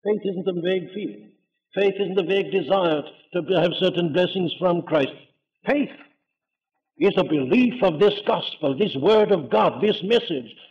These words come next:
this thing that these apostles were preaching, the thing they write about. And it is an acceptance, a belief of that, an assent to that, persuasion of that,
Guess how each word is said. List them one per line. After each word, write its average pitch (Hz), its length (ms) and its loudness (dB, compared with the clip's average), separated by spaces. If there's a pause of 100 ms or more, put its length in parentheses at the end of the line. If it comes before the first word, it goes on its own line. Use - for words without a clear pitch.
this 226 340 0
thing 247 240 4
that 214 160 4
these 226 220 0
apostles 220 540 0
were 214 120 2
preaching, 220 600 -4 (200)
the 196 120 2
thing 247 220 2
they 247 120 6
write 240 360 2
about. 120 340 -4 (680)
And 208 220 0
it 226 160 0
is 220 160 2
an 233 120 4
acceptance, 226 640 -2
a 175 60 -2
belief 175 480 0
of 202 200 0
that, 262 200 2
an 165 120 2
assent 254 380 0
to 160 80 0
that, - 440 -2
persuasion 214 800 4
of 135 160 0
that, 147 220 0